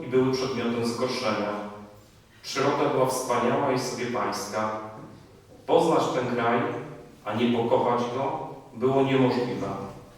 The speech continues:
Więc pokochała, a z czasem wprowadziła do polskiej literatury śląski pejzaż, ludzi i dzieje tej dzielnicy. Przeżyła tu wiele pięknych twórczych lat,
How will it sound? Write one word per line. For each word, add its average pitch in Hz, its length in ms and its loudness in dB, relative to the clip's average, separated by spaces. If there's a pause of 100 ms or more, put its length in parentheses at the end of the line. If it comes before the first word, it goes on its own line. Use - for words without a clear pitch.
(840)
Więc 208 220 0
pokochała, - 760 2 (540)
a - 140 0
z - 160 0
czasem 143 320 0
wprowadziła 147 640 0
do 131 140 0
polskiej 131 420 0
literatury 127 560 0
śląski 123 460 -2 (100)
pejzaż, 113 440 0 (500)
ludzi 131 540 -2
i - 40 -8
dzieje 123 340 0
tej 120 180 -2
dzielnicy. 110 680 -2 (640)
Przeżyła 151 420 0
tu 151 260 -2
wiele 151 280 2
pięknych 143 480 -2
twórczych 117 460 -6
lat, 107 420 -4